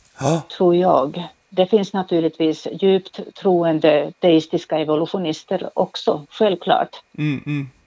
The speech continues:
Speaker 2: Och jag har aldrig bara kunnat förstå hur de resonerar, hur de tänker. För ändå får man oftast lära sig, åtminstone under mina år vid universitet, att, eh,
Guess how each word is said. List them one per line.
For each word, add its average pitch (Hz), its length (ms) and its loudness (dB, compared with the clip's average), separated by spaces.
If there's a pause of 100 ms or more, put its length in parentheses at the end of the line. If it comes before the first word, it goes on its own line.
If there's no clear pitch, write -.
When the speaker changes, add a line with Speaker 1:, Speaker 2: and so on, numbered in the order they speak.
Speaker 2:
Och 170 420 4 (600)
jag 208 380 2
har 208 120 2
aldrig 196 460 2 (140)
bara 175 240 0
kunnat 175 260 -2
förstå 180 440 0
hur 175 460 2
de 175 240 0
resonerar, 180 640 -2
hur 180 140 0
de 180 180 0
tänker. 170 640 -2 (460)
För - 220 0
ändå 214 460 2
får 214 240 0
man 190 180 0
oftast 196 500 -6 (100)
lära 185 300 0
sig, 180 260 2
åtminstone 180 800 0
under 180 340 -2
mina 180 300 2
år 156 140 4
vid 156 180 2
universitet, 156 720 -4
att, 147 240 0
eh, - 180 -2